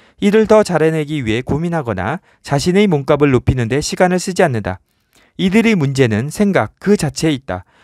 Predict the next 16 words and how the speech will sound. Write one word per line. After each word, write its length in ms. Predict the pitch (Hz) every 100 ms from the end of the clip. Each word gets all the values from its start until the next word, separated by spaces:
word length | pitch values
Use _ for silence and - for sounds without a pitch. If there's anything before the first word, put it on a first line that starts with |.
| _
뭔가를 520 | - 156 170 175 196 202
해야 220 | 226 226
한다는 300 | 214 196 185
생각은 440 | 202 185 175 180
가득하지만 760 | - - 170 156 135 107 98 175 - _ -
실행에 460 | - 175 165 190
옮기지는 520 | 160 117 131 120 127
않는다. 440 | 160 113 101 85 - _ _ -
딱히 520 | 180 - - 127 160
별일도 420 | 170 156 185 185 185
없는데 480 | 123 110 104 143 - _ _ _ _
불안할 440 | - 165 190 180
때 280 | 165 120 113
그 180 | 127 208
이유를 300 | 175 151 160
찾아보면 680 | - 190 180 127 98 120